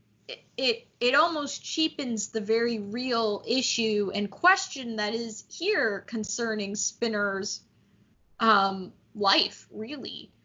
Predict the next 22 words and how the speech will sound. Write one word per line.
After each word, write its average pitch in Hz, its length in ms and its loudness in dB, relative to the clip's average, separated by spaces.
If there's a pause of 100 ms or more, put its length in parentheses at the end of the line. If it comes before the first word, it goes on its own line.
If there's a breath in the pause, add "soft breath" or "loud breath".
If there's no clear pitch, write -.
(180)
which 233 280 -2
is, 254 340 0
like, 185 280 -2
can 285 280 -4
you 311 140 4
be 247 160 -4
forgiven 226 680 -2
for 202 300 0
the 202 200 2
actions 196 400 4
that 214 100 0
he 208 160 2
has 196 160 2
done? 220 440 2 (440 soft breath)
Is 269 240 2
it - 160 0
possible 220 680 2
to 202 160 -6
truly 226 1040 -4 (480)
make, 220 580 4
you 226 160 4
know, 196 300 6